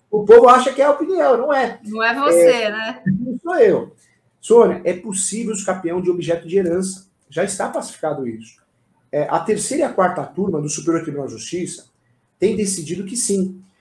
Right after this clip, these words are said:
Speaker 1: Então, você, você é herdeira, é, meeira, meeiro, você tem a posse exclusiva de um imóvel. Vamos dizer que você não concorde em dividir com outros herdeiros. Porque você fez grandes investimentos no imóvel, você sempre pagou as contas,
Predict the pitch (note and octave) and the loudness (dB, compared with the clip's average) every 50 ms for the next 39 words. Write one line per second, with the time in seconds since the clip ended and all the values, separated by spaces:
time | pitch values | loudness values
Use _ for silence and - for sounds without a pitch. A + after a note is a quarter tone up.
0 | _ _ _ - _ F3+ G3+ A3+ - - D3+ F#3 C4 B3 - - D3 C#3 C#3 E3 | _ _ _ 0 _ 2 2 2 0 -2 -2 0 0 0 -2 -2 -2 -2 -2 -2
1 | F3+ - - - _ _ _ _ C#3+ C#3+ - - D#3 F3+ G3+ G#3+ F3 F#3 E3 C3 | -2 -4 -8 -14 _ _ _ _ -10 -8 -6 -2 0 0 0 2 4 4 2 2
2 | - - - - _ _ _ _ _ _ _ _ _ _ - C#3+ C#3+ C#3+ C#3 C#3 | 0 -4 -10 -16 _ _ _ _ _ _ _ _ _ _ -2 0 2 2 2 0
3 | C#3 C3+ - - - C#3+ C#3+ C3+ C#3 D#3 F3 F#3+ F3+ D3 C3+ C3+ C3 B2+ C#3 D#3+ | 0 -4 -6 -6 -6 -4 -2 0 4 6 6 6 6 4 2 -2 -4 -2 0 0
4 | F3+ F#3+ F#3+ F#3+ F#3+ - - _ - _ _ _ _ _ _ G#3 G3+ G3 A3+ A#3 | 2 2 2 0 0 -4 -12 _ -20 _ _ _ _ _ _ -2 0 0 -2 0
5 | A#3+ A#3+ A#3 A#3 G#3 G#3 G#3 - - - - A3+ G#3 F3+ G3+ G3 G3 G3 G#3 A#3 | 0 -2 0 2 2 2 2 2 -2 -4 -6 -6 -4 -4 0 0 0 0 0 0
6 | A#3 F#3+ D#3 B2 - - - _ _ _ _ _ _ _ _ _ _ _ A#3+ E4+ | 2 2 0 0 -2 -8 -14 _ _ _ _ _ _ _ _ _ _ _ 2 2
7 | F4+ B3 F3 F3 D3 E3+ G3+ G3+ - F3+ F#3+ F#3 - G#3+ A3+ B3+ B3 - C4 B3+ | 4 2 2 0 2 2 0 -2 0 -2 -2 -2 -2 -2 -2 -4 -2 -4 -2 -2
8 | A3+ F#3 - - F3 G#3 A#3 A#3+ G#3 F3 - E3 F3+ F3 E3+ F3+ D#3+ E3+ D3+ D#3 | -2 -2 -2 0 2 4 4 4 2 2 0 -2 -4 -4 -4 -4 -4 -4 -6 -6
9 | F#3+ F#3+ - F3 E3+ - E3+ D3 D3 D3+ D3+ C#3 A#2+ G#2 F#3+ - - - - _ | -4 -2 -2 -2 -2 -2 -6 -6 -4 -4 -4 -4 -8 -8 -10 -14 -18 -20 -20 _
10 | _ _ _ _ - _ _ _ - A#4 A#4 F4 C#4 B3+ - - G3 F#3 F#3 F3 | _ _ _ _ -20 _ _ _ -2 0 0 0 0 0 0 0 -2 0 2 0
11 | D#3 D3 D3+ D3+ E3 F3+ E3+ D3 C#3+ D#3+ D#3 D3+ D3 - D#3+ D3+ D3 C#3+ - - | 0 0 -2 0 2 2 2 0 -2 -2 -2 -2 -4 -4 -4 -4 -4 -4 -6 -6
12 | - G3+ G#3 F#3+ F#3+ F#3+ F#3 F3+ F3 D3+ D3+ D3+ D3+ D3+ - D3+ D#3 D#3+ - - | -6 -4 0 2 4 6 6 4 4 2 -2 -4 -4 -6 -6 -6 -6 -6 -2 -2
13 | D#3 D3 C#3+ D3 D#3 D#3 - - - G3 G3+ F#3+ F#3+ F#3+ F#3+ F#3 F#3 - - | -2 0 0 0 -2 -2 -4 0 0 2 2 2 0 -2 -4 -6 -6 -12 -16